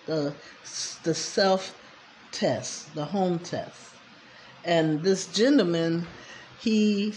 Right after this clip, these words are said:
had a home test and he kept testing negative, but he had covid symptoms. So he had a, they, it,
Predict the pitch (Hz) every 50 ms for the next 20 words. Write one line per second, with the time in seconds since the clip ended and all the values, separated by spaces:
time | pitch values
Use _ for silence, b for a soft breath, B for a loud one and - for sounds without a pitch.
0 | - - - 226 208 208 208 214 214 208 214 226 220 220 226 226 220 - - 226
1 | 175 175 170 180 180 - - 175 170 165 165 - 208 175 - - - - 190 190
2 | 190 - - 180 180 185 208 233 262 285 277 240 208 185 165 165 156 160 165 165
3 | 165 B B B B B B B - 180 185 180 196 214 208 214 214 190 175 175
4 | 170 - - - 185 175 175 175 180 185 180 - - - - 285 294 285 269 -
5 | - 170 117 110 - - - - - - - B B B B B B B B B
6 | B B - - - 240 226 214 202 190 185 185 180 180 180 - - - - -
7 | - - - 254 233 240 254 277 294 254 214 190 160 156 - - - - - -
8 | - - - - - - - - 175 208 208 202 - - 147 180 190 180